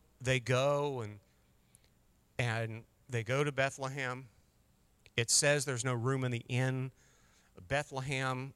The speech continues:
by the way, is Israel's version of Otway.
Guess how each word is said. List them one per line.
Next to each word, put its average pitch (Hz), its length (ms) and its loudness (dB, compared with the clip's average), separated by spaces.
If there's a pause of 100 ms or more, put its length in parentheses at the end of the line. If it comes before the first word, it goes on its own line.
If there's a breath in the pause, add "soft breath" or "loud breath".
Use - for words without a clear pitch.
by 123 180 2
the 123 80 -2
way, 127 240 0
is 107 180 -6
Israel's 123 440 -2
version 117 320 -4
of 107 200 -4
Otway. 135 500 0